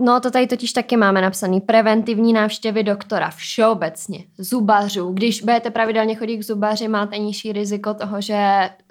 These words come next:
se vám tam třeba něco rozjede, jo, co už bude hůř spravovat, bude vás to stát víc peněz potom, jo, než když to budete mít.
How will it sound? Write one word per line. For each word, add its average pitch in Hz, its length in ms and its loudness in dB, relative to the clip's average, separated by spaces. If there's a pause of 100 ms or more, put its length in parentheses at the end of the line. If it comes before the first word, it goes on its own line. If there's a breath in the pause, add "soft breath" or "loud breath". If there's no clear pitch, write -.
se - 180 -6
vám 208 200 2
tam 202 160 0
třeba 202 240 -2
něco 202 320 -4
rozjede, 208 600 0
jo, 143 100 -2
co - 180 -10
už - 220 -10 (120)
bude 196 200 0
hůř 196 220 0
spravovat, 202 720 2 (220 loud breath)
bude 208 180 4
vás 180 260 2
to 175 100 -8
stát 160 300 -10
víc 208 240 -6
peněz 277 460 -2
potom, 240 580 0
jo, 220 160 2
než 220 220 -2
když 208 180 -4
to 226 100 -6
budete 208 360 0
mít. 220 180 -4